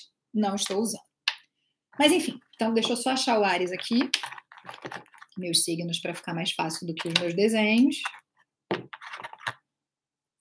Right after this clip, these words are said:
Já achei Touro, Áries, beleza. Então, vamos apagar esse aqui, tuc, tuc, tuc. Então, a gente tá aqui falando do ingresso do Sol em Áries, a gente tá falando da primavera, a gente tá falando de março.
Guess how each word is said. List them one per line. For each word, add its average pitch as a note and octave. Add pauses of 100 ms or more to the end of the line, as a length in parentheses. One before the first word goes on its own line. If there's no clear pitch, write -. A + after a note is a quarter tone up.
(1300)
Já E3+
achei D#3+
Touro, C4+ (220)
Áries, -
beleza. G#3+
Então, F#3 (380)
vamos F3
apagar E3
esse E3+
aqui, -
tuc, C4+
tuc, C4
tuc. D4+ (1120)
Então, C4+
a -
gente C#4+
tá C#4+
aqui C#4+
falando B3+
do B3
ingresso A#3
do A#3+
Sol A#3
em A#3+
Áries, D#3+
a D#3+
gente E3+
tá G3+
falando G3+
da G3+
primavera, G3+
a D#3
gente E3
tá -
falando G3+
de G3
março. A3+